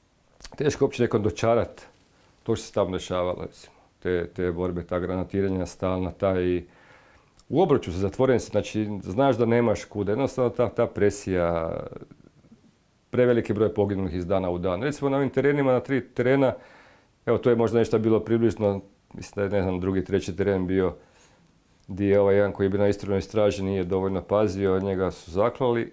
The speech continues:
i ušli su nam unutra i frajer nam je ubio još trojicu ljudi, ono, u pol bijela dana su ušli u selo nam,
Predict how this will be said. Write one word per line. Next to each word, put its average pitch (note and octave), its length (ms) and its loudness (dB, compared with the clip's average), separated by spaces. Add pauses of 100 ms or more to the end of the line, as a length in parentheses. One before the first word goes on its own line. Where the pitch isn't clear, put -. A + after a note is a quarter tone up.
(140)
i F2 120 -10
ušli G#2 240 -6
su - 160 -10
nam F#2+ 200 -2
unutra A2 580 0 (160)
i - 100 -10
frajer G#2 300 0
nam G2 140 0
je G2 80 -2
ubio F#2 280 -2
još - 400 -8 (120)
trojicu F#2+ 460 -6
ljudi, F2+ 280 -4
ono, E2+ 120 -6
u E2+ 40 -8
pol F#2 200 -2
bijela F2 240 -2
dana E2+ 300 -4
su - 160 -14
ušli F2+ 200 -12
u E2 40 -10
selo G#2 300 -4
nam, F#2 260 -6